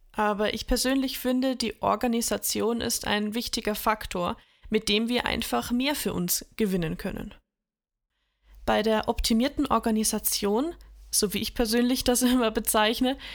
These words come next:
geht es darum, einmal komplett seine Aufgaben, die Art der Durchführung zu hinterfragen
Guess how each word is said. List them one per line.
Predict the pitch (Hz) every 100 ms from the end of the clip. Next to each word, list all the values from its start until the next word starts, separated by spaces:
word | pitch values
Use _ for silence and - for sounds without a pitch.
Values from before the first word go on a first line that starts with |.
| - -
geht | - 240
es | 254 - - -
darum, | 226 - 247
einmal | 247 208 240 240 247
komplett | - 240 226 - 240 - -
seine | - 220 214 208 -
Aufgaben, | 226 269 - - 151 - 208 202
die | - 101 - - _ _ -
Art | 233 240 294 -
der | 226
Durchführung | 208 240 269 - 226 208 214 220 220
zu | -
hinterfragen | 220 208 208 - 208 208 214 226